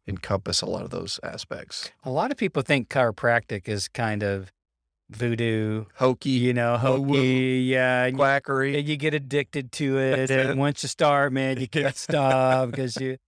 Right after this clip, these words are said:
Speaker 1: Well, that's the secret, John. You're not supposed to say that on,
Speaker 2: <laughs>
Speaker 1: on
Speaker 2: It's kinda like
Speaker 1: recording.
Speaker 2: psychiatry
Speaker 1: That's
Speaker 2: and
Speaker 1: exactly
Speaker 2: <laughs> going to counseling.
Speaker 1: That's it.
Speaker 2: You get hooked in.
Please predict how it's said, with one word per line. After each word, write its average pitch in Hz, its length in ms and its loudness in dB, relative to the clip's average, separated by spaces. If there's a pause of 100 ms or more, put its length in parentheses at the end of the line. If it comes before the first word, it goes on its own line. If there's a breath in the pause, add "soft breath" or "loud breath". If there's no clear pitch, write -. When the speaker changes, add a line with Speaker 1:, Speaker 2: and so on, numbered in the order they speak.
(200)
Speaker 1:
Well, 131 100 0
that's 160 240 2
the 147 100 -6
secret, 190 340 -2
John. 104 240 -2
You're 127 100 -2
not 151 100 -2
supposed 147 180 -6
to - 80 -4
say 139 220 -2
that 101 140 -4
on, 175 220 -10 (160)
Speaker 2:
<laughs> - 160 -8
Speaker 1:
on 196 220 -6
Speaker 2:
It's - 180 -10
kinda 180 160 0
like - 80 -6
Speaker 1:
recording. 175 220 -2
Speaker 2:
psychiatry 127 800 0
Speaker 1:
That's 127 200 0
Speaker 2:
and 202 180 -8 (140)
Speaker 1:
exactly 160 260 -4
Speaker 2:
<laughs> 123 40 -14
going 135 180 -2
to 127 60 -8
counseling. 131 580 -4
Speaker 1:
That's 135 240 0
it. 127 260 0 (280 loud breath)
Speaker 2:
You 127 160 -4
get 123 240 -2
hooked 120 240 -4
in. 117 340 -4